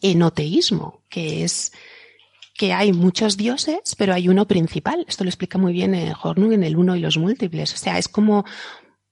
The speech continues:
por un ejemplo burdo, como en las religiones de hoy en día, por ejemplo, la religión cristiana de hoy en día, está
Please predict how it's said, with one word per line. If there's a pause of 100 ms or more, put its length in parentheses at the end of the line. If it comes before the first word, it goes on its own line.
por
un
ejemplo
burdo,
como (240)
en
las
religiones (140)
de
hoy
en
día,
por
ejemplo,
la
religión
cristiana (140)
de
hoy
en
día, (560)
está